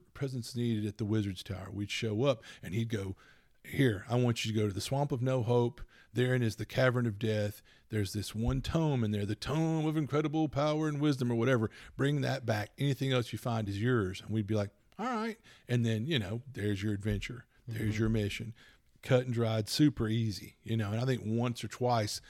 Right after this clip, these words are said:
Speaker 1: he might have got really creative in the meantime and was like, "You can either go to Swamp of No Hope or the Chasm of, you know, Chafing or whatever." And so you had a choice, but still,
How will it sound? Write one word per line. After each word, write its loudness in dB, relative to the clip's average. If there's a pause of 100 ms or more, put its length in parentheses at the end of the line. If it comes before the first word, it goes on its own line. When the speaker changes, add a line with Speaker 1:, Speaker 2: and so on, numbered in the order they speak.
(280)
Speaker 1:
he 0
might 2
have 0
got -4
really 4
creative 2
in -2
the -2
meantime 0
and -2
was -4
like, -4 (240)
"You -2
can 2
either 4
go 4
to 0
Swamp 0
of 0
No 2
Hope 2
or 6
the -2
Chasm 2
of, -4
you 0
know, -2 (300)
Chafing -2
or -4
whatever." -2
And -6 (120)
so -4
you 2
had 2
a -4
choice, 0
but -2
still, 0